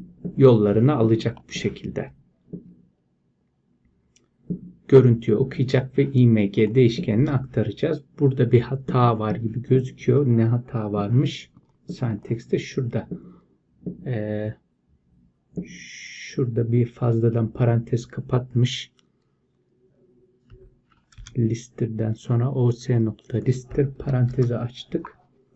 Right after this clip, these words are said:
Ve bu parantez şurada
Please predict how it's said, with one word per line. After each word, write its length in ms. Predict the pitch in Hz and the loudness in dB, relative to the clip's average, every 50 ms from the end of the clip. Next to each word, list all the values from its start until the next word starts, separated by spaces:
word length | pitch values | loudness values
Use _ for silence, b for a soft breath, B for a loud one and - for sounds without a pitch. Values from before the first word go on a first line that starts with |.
| _ _ _ _ _ _ _ _ - 143 | _ _ _ _ _ _ _ _ -2 0
Ve 160 | 135 117 113 | 0 0 0
bu 120 | 113 - | -4 -6
parantez 760 | - - 123 123 117 113 113 113 - 151 151 151 - - _ _ _ _ _ _ _ _ _ _ _ _ _ _ _ _ _ _ _ _ _ _ | -4 -4 -2 0 0 0 -2 2 2 2 2 2 -2 -10 _ _ _ _ _ _ _ _ _ _ _ _ _ _ _ _ _ _ _ _ _ _
şurada 840 | _ - - - - - - - - 113 101 - - 127 135 139 | _ -20 -20 -18 -16 -16 -10 -8 -8 -8 -6 -4 -4 -4 -4 -6